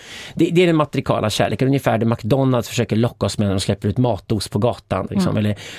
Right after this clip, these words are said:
Speaker 1: det, välfärdsstater och konsumtionssamhället lockar oss tillbaka till limon hela tiden. Du ska få allt du vill ha, du ska få allt du vill ha. Allt ska verkligen utan att behöva anstränga dig. Det är den matrikala kärleken. Och enligt Kristeva är modern och kvinnokroppen ansvarig för att leverera det till barnet, för det är det första barnet måste få uppleva.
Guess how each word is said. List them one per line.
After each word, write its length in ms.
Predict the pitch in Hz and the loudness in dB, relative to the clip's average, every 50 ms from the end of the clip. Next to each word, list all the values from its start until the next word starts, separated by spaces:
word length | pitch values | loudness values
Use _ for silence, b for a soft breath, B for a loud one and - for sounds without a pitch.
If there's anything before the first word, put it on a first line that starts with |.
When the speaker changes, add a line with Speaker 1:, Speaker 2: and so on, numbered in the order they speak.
| B | B
Speaker 1:
det, 180 | - 127 135 - - | -2 0 0 0 -2
välfärdsstater 960 | 123 127 131 160 175 165 123 - - 131 - - - 143 139 131 - - 120 | -2 0 2 2 2 2 2 0 -2 -2 -2 0 2 2 2 2 0 0 -2
och 80 | 110 | 0
konsumtionssamhället 840 | - 123 107 117 113 - 151 131 113 - 131 120 139 147 123 101 - | 0 0 -2 0 0 0 0 0 0 0 0 2 2 2 0 0 0
lockar 300 | 135 120 - - - 113 | -2 -2 -2 0 0 0
oss 100 | 104 - | 0 0
tillbaka 360 | - 117 117 113 110 - 117 | 0 0 0 0 0 0 0
till 100 | 107 120 | 0 2
limon 260 | 131 127 104 101 101 | 2 2 2 0 0
hela 180 | 101 107 98 92 | 0 0 0 0
tiden. 260 | - 104 95 92 107 B B - | -2 -2 -2 -2 -4 B B -2
Du 60 | - | 0
ska 120 | - 277 | 2 2
få 60 | 233 254 | 2 2
allt 180 | 254 220 - | 2 2 2
du 60 | - 190 | 2 2
vill 100 | 180 165 | 4 4
ha, 80 | 139 | 2
du 60 | 127 | 0
ska 120 | - - 131 | 0 -2 -2
få 60 | 139 | 0
allt 160 | 131 117 95 | 0 0 0
du 60 | 117 | 0
vill 80 | 110 101 | 0 0
ha. 180 | 107 - - - | 0 -2 -2 -2
Allt 180 | - 165 147 - | -2 -2 -2 -2
ska 100 | - 165 | -2 0
verkligen 360 | 151 151 127 117 - 127 120 - | 2 2 2 2 0 -2 -2 0
utan 200 | 143 117 - 120 | 0 0 0 0
att 60 | 107 101 | 0 0
behöva 120 | 110 104 | 0 0
anstränga 340 | 95 - - - - - - | 0 -2 -4 -6 -6 -6 -6
dig. 140 | - - B B B B B B B | -8 -10 B B B B B B B
Det 60 | - 160 | 2 4
är 20 | |
den 60 | 202 214 | 4 4
matrikala 440 | 214 196 - 185 - 143 123 113 | 2 2 0 -2 0 0 0 0
kärleken. 340 | 113 - 113 110 113 - 165 | 0 0 0 0 0 2 2
Och 40 | 185 | 2
enligt 160 | 185 165 - | 2 0 0
Kristeva 440 | - - 254 302 - - 294 254 254 | 0 0 0 0 0 0 0 0 2
är 300 | - 143 165 240 311 311 | 2 2 2 4 4 4
modern 500 | 269 269 247 156 120 107 117 123 120 117 - - | 4 4 4 4 2 2 2 0 0 -2 -4 -10
och 340 | - - - - 147 - | -18 -20 -6 -4 -4 0
kvinnokroppen 640 | - 202 180 139 120 117 - - 120 107 - 127 113 - | 2 2 4 4 2 0 0 0 -2 -2 -2 -4 -2 0
ansvarig 480 | - 156 139 120 107 - 127 113 117 - | 0 0 0 -2 0 0 0 0 2 0
för 100 | - 110 | -2 -2
att 100 | - 113 | 0 0
leverera 420 | 113 110 123 127 165 220 254 220 | 0 0 2 2 2 2 2 2
det 60 | 147 | 0
till 140 | - - 196 | 0 -2 -4
barnet, 300 | 101 90 92 104 107 - | -2 -2 -2 -4 -4 -2
för 100 | - 127 | -2 0
det 100 | 147 190 | 2 2
är 40 | 185 | 2
det 60 | 156 | 2
första 380 | - - 156 - - - 123 117 | 0 -2 -4 -4 -2 -2 -2 0
barnet 240 | 110 104 101 101 | 0 0 -2 -2
måste 280 | 110 117 107 - - 104 | -2 -4 -4 -4 -4 -2
få 80 | 113 120 | -2 -2
uppleva. 440 | - - 170 190 196 160 - - | 0 0 2 2 2 0 -2 -4